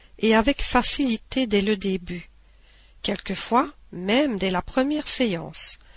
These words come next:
ce qui est assez rare. D'autres font pendant assez longtemps des barres et de véritables exercices calligraphiques. Les esprits disent que c'est pour leur délier la main. Si ces exercices se prolongeaient par trop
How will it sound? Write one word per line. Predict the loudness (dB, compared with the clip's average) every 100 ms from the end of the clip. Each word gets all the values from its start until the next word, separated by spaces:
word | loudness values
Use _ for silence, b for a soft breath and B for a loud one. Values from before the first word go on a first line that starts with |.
| b
ce | -4 -4
qui | -4 -4
est | -4
assez | -2 -2 -2
rare. | -4 -6 -8 -10 -18 -20 b b b -12
D'autres | -2 -2 -2 -4
font | -6 -4 -6 -4
pendant | -4 -4 -6 -4
assez | -2 0 0 -2
longtemps | -2 -8 -8 -6 -8 -12 -2
des | -2
barres | 0 0 0 -2 -6 -12 B -4
et | -2
de | -2
véritables | 0 -2 -2 -2 -2 -2 -2 -4
exercices | -2 -4 -2 -2 -2 -2 -4 -6 -4
calligraphiques. | -4 -4 -4 -6 -6 -8 -14 -14 -16 -16 -16 b b b
Les | -6 -4
esprits | -2 -2 -2 -8
disent | -4 -2 -2
que | -2
c'est | -2 -2 -4
pour | -8 -6
leur | -6 -4
délier | -2 0 2 2 4
la | 2
main. | -2 -6 -8 -16 _ _ _ _ -20 -10
Si | -4
ces | -2 -2 -2
exercices | -4 -2 -2 0 0 2 0 0 -4
se | -8
prolongeaient | -8 -8 -8 -6 -2 0 2
par | 0 -6 -10
trop | -10 -6 -6